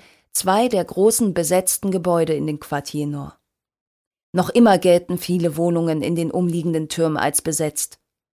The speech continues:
Zum Teil von Banden, die einfach das Schloss leerstehender Appartements knacken und diese, während die Sozialwohnungsfirmen schwerfällig den oft Monate dauernden Prozess zur Anordnung einer polizeilichen Räumung in Gang setzen,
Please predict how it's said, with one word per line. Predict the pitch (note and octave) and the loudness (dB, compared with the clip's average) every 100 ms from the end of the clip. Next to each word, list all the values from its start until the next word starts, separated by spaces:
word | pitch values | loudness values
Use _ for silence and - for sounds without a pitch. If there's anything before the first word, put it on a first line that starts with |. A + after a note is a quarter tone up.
| _ _ - | _ _ -6
Zum | E3+ E3 | -4 -2
Teil | E3+ F#3+ | 2 4
von | G3 F#3 E3+ | 4 0 2
Banden, | E3+ G3 - G#3+ | 2 0 -2 -2
die | F3+ - | -2 -2
einfach | F#3+ G#3 G3+ | -2 -2 -4
das | F3 - | -4 -4
Schloss | - G3 - | -2 0 0
leerstehender | F3 F3+ G3 - F#3+ F#3 | 0 0 0 -2 -2 0
Appartements | - - F3 E3+ F3 G3 - | -2 -6 -8 -4 -2 0 -2
knacken | - G3+ G#3+ G#3 | -2 -4 -2 -4
und | F3+ - | -6 -2
diese, | G3 G3 G3 - - _ _ | -2 0 -2 -4 -18 _ _
während | - F3+ F#3 | -6 -2 -2
die | F3+ | -2
Sozialwohnungsfirmen | E3 F#3+ - F#3 G#3+ G3 G3 F#3+ F3 - G3 G3 | 0 -2 0 0 0 0 0 0 -2 -2 -2 -2
schwerfällig | F3+ - F#3+ G#3+ - F3+ F3+ - | -4 -2 0 0 -2 -4 -4 -8
den | E3+ E3+ | -8 -4
oft | F#3+ - - | -6 -6 -4
Monate | F#3 A#3 A#3 A3+ F#3 | 0 0 0 -2 -4
dauernden | F3+ F#3+ G#3 - F3+ | 0 0 -2 -4 -8
Prozess | - F3+ - G#3+ - - | -6 -4 -2 0 -2 -2
zur | F3+ - | -4 -2
Anordnung | F#3 G3+ G3 F#3+ F#3 F3+ | -2 -2 -4 -6 -6 -6
einer | F3 F3 | -4 -6
polizeilichen | E3+ F3 E3 - F#3 A3 G#3 - F3 | -6 -6 -4 -2 -2 -2 -2 -4 -4
Räumung | F3+ G#3 G3 F3+ | 0 2 2 0
in | - | -4
Gang | E3 E3+ F3 | -2 -2 -2
setzen, | F3 F3+ - G3 | -4 -4 -4 -6